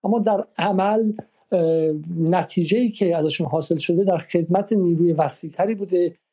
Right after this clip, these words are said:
که زورش از اونها بیشتر بوده، اینها رو در خودش ادغام کرده و، و عملاً، اه، در خدمت امپریالیسم بوده. به چه معنی؟ ما در سوریه برای مثال می‌بینیم که جریان‌های سندیکای کارگری گاهن با،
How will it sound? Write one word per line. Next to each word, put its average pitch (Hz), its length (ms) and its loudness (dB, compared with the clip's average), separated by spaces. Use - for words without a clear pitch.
که 175 100 -2
زورش 202 300 2
از 180 100 4
اونها 175 200 2
بیشتر 190 340 0
بوده، 190 180 0
اینها 170 200 2
رو 180 60 2
در 160 80 0
خودش 180 260 0
ادغام 190 380 0
کرده 190 440 0
و، 180 260 2
و 185 40 0
عملاً، 175 600 0
اه، 151 360 -2
در 143 160 -2
خدمت 160 260 0
امپریالیسم 143 560 0
بوده. 135 160 -4
به 156 80 0
چه 226 120 0
معنی؟ 180 380 0
ما 190 60 2
در 190 140 2
سوریه 175 580 -2
برای 180 180 2
مثال 180 320 -2
می‌بینیم 180 320 0
که 180 100 -4
جریان‌های 165 680 0
سندیکای 156 560 -2
کارگری 151 580 0
گاهن 143 540 0
با، 147 320 2